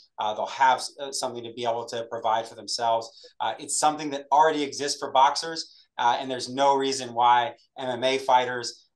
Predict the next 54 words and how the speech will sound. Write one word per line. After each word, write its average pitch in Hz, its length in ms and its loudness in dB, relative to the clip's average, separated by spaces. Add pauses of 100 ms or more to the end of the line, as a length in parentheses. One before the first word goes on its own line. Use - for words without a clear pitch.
uh, 113 400 0
we 135 140 -2
are 127 120 2
the, 117 160 -10
the 123 80 -18
state 135 540 -4 (100)
that 123 100 4
actually 131 260 2
has 123 200 2
the 117 100 -8
most 143 300 2
fighters 135 560 2 (140)
and 123 120 -8
the 123 60 -6
most 135 340 0
fights, 131 540 0 (160)
uh, 113 300 -4
from, 120 260 -8
from, 127 300 -10
for 120 160 -8
M 120 140 -8
M 120 120 -8
A, 120 300 -6 (180)
and 117 100 -12
they 123 120 -6
should 120 160 -6
have 120 200 2
the 143 80 -10
same, 120 500 -4 (280)
uh, 117 40 -2
opportunities 120 920 -4
and 139 140 -12
protections 113 720 -10 (120)
as 113 140 -6
boxers 127 460 -4
do. 143 220 -6
And 123 120 -8
so 117 80 -10
that's 117 260 0
what 117 160 -10
this 123 140 -14
bill 120 240 -12
will 120 80 -12
do. 135 320 -12 (380)
And, 107 160 -12
uh, 113 200 0
we're 117 120 -8
working 117 240 -12
to 113 80 -10
get 113 100 -10
it 110 100 -12
passed 107 280 -2
this - 200 -14
year. 87 180 -20